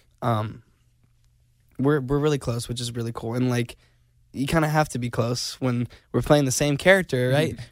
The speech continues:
Speaker 1: We're both Billy
Speaker 2: <laughs>
Speaker 1: Batson and Shazam, so we kinda have to be close and, um, s-, somewhat know each other. Um, but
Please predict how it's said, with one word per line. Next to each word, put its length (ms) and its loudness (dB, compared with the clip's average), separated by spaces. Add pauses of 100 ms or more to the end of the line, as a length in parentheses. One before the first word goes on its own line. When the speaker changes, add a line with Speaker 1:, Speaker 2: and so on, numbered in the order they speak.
Speaker 1:
We're 80 0
both 240 2
Billy 200 2
Speaker 2:
<laughs> 80 4
Speaker 1:
Batson 320 2
and 120 2
Shazam, 460 4
so 180 2
we 140 0 (180)
kinda 220 4
have 200 0
to 80 -6
be 80 -2
close 380 2
and, 200 -10 (460)
um, 180 -2
s-, 80 -4
somewhat 720 2
know 240 0
each 180 -2
other. 320 -4 (360)
Um, 340 0
but 220 -2